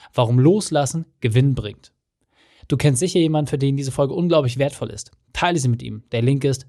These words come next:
reikane punkt de slash vierhundertsiebenundneunzig. Bevor wir gleich in die Folge starten, habe ich noch eine persönliche Empfehlung für dich. Diesmal in eigener Sache.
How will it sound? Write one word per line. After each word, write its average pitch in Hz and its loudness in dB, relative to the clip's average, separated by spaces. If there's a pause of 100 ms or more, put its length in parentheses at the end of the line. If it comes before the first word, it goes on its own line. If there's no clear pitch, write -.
reikane 151 -2
punkt 143 -4
de 180 -4
slash 120 -4
vierhundertsiebenundneunzig. 131 -2 (760)
Bevor - 2
wir 143 0
gleich 139 -2
in - -10
die 127 -4
Folge 165 -2
starten, 180 -6
habe 113 -2
ich 113 2
noch 113 2
eine 113 -2
persönliche 120 -4
Empfehlung 120 -8
für - -14
dich. - -18 (460)
Diesmal 147 2
in 127 0
eigener 120 2
Sache. 104 -8